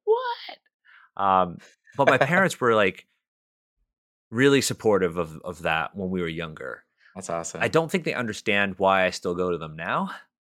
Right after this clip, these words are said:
Speaker 2: <laughs> Yeah.
Speaker 1: But back then, I, I think they were really,
Speaker 2: Yeah.
Speaker 1: I'm really grateful that they were supportive of that. My parents even played D and D.
Speaker 2: Oh, that's awesome.
Speaker 1: Yeah, I got my
Speaker 2: Yeah,
Speaker 1: parents to
Speaker 2: I,
Speaker 1: play
Speaker 2: I would love
Speaker 1: D and D.
Speaker 2: to, I would love to run a D and D game for them someday, but I don't know if they could ever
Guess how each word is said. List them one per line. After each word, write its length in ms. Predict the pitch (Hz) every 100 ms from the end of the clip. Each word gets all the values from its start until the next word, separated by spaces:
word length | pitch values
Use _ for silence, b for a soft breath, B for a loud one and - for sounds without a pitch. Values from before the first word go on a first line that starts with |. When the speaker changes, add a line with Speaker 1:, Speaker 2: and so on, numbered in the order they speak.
| _
Speaker 2:
<laughs> 100 | -
Yeah. 800 | 190 - 170 147 143 135 131 120
Speaker 1:
But 160 | 113 101
back 260 | 110 107
then, 280 | - 135 120
I, 300 | 87 98 -
I 60 | 95
think 400 | 90 - 98 90
they 80 | 95
were 120 | 90
really, 580 | 90 92 85 80 101 101
Speaker 2:
Yeah. 100 | 104 - _ -
Speaker 1:
I'm 200 | 107 104
really 200 | 113 135
grateful 440 | 95 104 101 - 92
that 140 | 90
they 80 | 82
were 120 | 85
supportive 460 | - - 76 73 71
of 120 | 64
that. 260 | - - - _ _ _ -
My 80 | -
parents 300 | 147 143 139
even 140 | 135
played 200 | 135 117
D 140 | 113
and 80 | 113
D. 300 | 117 107 - _ _ _ - _ _ _ -
Speaker 2:
Oh, 280 | 107 107 104
that's 180 | 107
awesome. 340 | 92 90 - 92
Speaker 1:
Yeah, 140 | 123
I 40 | 120
got 160 | 127 117
my 80 |
Speaker 2:
Yeah, 0 |
Speaker 1:
parents 280 | 120 120 131
to 40 | 139
Speaker 2:
I, 100 | 123
Speaker 1:
play 40 |
Speaker 2:
I 20 |
would 120 | 156 113
love 280 | 113 117
Speaker 1:
D 20 | 95
and 0 |
D. 60 |
Speaker 2:
to, 420 | 123 127 127 123 -
I 80 | -
would 100 | 127
love 180 | 107 101
to 180 | - 104 _
run 220 | 104 98 101
a 80 |
D 180 | 95 98
and 100 | 92
D 100 | 92
game 240 | 98 110 107
for 140 | 110
them 120 | 110 110
someday, 240 | 113 113
but 100 | -
I 60 | 101
don't 120 | 110
know 100 | 113
if 80 | 117
they 120 | 107
could 140 | 98 101
ever 240 | 98 107